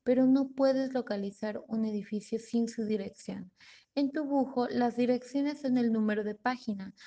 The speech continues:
así que asegúrate de añadirlos a medida que vayas creándolas. Los números de página son vitales a la hora de index, también relacionando,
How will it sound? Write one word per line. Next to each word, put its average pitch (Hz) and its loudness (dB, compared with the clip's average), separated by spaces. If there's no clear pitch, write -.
así 233 -2
que 262 2
asegúrate 247 -2
de 202 -2
añadirlos 208 -4
a 208 -4
medida 202 -6
que 214 -14
vayas 202 -6
creándolas. 185 -10
Los 269 0
números 320 -2
de 214 -4
página 247 -4
son 226 -6
vitales 220 -4
a 226 -4
la 196 -4
hora 208 -4
de 226 -6
index, 214 -10
también 214 0
relacionando, 226 -2